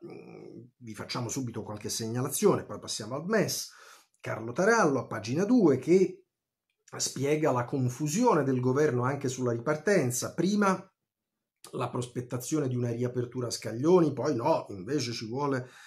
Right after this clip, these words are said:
il quadro nazionale. Ehm, eh, ancora, ehm, Antonio Grizzuti che, ehm, indaga, ieri in questa rassegna avevamo accesi i riflettori, e, era gioco facile che il tema sarebbe diventato rovente, sulla,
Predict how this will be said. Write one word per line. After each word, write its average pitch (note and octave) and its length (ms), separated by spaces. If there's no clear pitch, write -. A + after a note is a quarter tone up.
il C3 200
quadro C3+ 540
nazionale. C#3 800
Ehm, B2+ 880
eh, A#2 340
ancora, D#3+ 580
ehm, A2 260
Antonio F#3+ 360
Grizzuti G#3+ 680
che, A#3+ 420
ehm, C#3 500
indaga, D#3+ 920
ieri C3 360
in G#2+ 100
questa - 280
rassegna B2+ 460
avevamo G2+ 460
accesi G2+ 340
i G2+ 40
riflettori, C3+ 600
e, - 380
era G#2 220
gioco G#2 260
facile A#2+ 440
che G#2 100
il G2+ 100
tema A#2 240
sarebbe G2 340
diventato G2+ 480
rovente, C3+ 460
sulla, B2 420